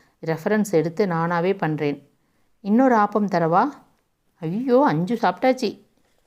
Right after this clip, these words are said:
"போதுமா?" "சரி, முதல்ல உங்க அம்மா பேச்சை கேட்டு என்னை நீயும் மோசடின்னு நம்புனியா?" "முழுசா அப்படி நினைக்கல, ஆனா பயந்தேன். இப்ப இல்ல." "நீ சாப்பிட்டியா?" "காலையில ஓட்ஸ் கஞ்சி தான் பழக்கம்.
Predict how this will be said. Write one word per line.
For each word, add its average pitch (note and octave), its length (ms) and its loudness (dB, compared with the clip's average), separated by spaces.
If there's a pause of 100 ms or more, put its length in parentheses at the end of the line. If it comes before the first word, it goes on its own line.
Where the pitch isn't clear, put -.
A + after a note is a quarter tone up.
(520)
"போதுமா?" A3+ 480 4 (500)
"சரி, F3+ 400 -2
முதல்ல F#3+ 420 0 (960)
உங்க F3 220 -2
அம்மா G3 240 2
பேச்சை F#3 380 -2
கேட்டு F3 560 -2
என்னை D#3+ 260 -2
நீயும் G3 420 -2
மோசடின்னு G3 500 -2
நம்புனியா?" F3 420 -2 (1160)
"முழுசா G#3+ 360 -4
அப்படி A#3 260 0
நினைக்கல, F#3+ 440 -2
ஆனா F3+ 320 0
பயந்தேன். F#3 600 -4
இப்ப E3+ 300 -8
இல்ல." E3 360 -4 (400)
"நீ A#3 240 -2
சாப்பிட்டியா?" A#3 440 0 (380)
"காலையில F3+ 440 0
ஓட்ஸ் A3 300 0
கஞ்சி E3 260 -4
தான் F3+ 260 -4
பழக்கம். E3 540 -6